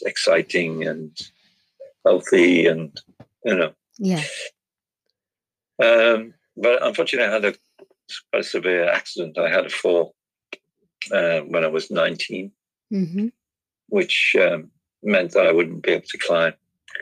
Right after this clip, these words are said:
Speaker 1: uh, again,
Speaker 2: Mm.
Speaker 1: uh, for many, many years. But I didn't climb again.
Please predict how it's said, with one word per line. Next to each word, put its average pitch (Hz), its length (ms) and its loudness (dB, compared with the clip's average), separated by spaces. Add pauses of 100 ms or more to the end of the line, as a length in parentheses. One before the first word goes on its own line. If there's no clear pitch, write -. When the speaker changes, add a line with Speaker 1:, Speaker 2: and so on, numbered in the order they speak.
(380)
Speaker 1:
uh, 78 280 0 (440)
again, - 360 -4 (540)
Speaker 2:
Mm. 190 480 -2 (500)
Speaker 1:
uh, 78 220 -2 (180)
for - 120 -4
many, 78 440 -4 (380)
many 78 160 -2
years. 80 480 0
But 82 120 0
I 78 120 2
didn't - 420 -8
climb 78 240 0
again. - 240 -6